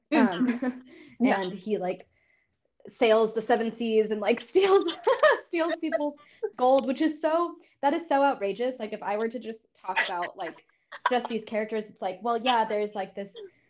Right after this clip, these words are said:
Speaker 2: um, like, upstart engineer who invents, who invents this crazy motor. He also, also John Galt invented this whole mechanism of, like, a voice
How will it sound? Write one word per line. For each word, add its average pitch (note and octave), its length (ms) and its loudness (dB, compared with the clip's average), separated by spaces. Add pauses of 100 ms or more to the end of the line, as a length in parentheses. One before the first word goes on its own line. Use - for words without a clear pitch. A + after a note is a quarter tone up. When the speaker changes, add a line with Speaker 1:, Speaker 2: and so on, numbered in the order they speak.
(120)
Speaker 2:
um, F#3 440 -10 (800)
like, G#3 320 -8
upstart A#3 520 -6
engineer G#3 640 -8
who A3+ 100 -8
invents, G#3+ 600 -10 (360)
who B3 100 -6
invents A#3 320 -4
this A3 140 -12
crazy B3 400 -4
motor. G#3+ 340 -4
He A#3 180 -6
also, A#3+ 340 0
also D#4 320 -4
John B3 240 -4
Galt A#3+ 220 -6
invented A3 420 -8
this G3+ 140 -12
whole B3 260 -6
mechanism A#3+ 600 -8
of, G#3 200 -8
like, G#3 280 -8 (560)
a A3 120 -6
voice G3+ 600 -8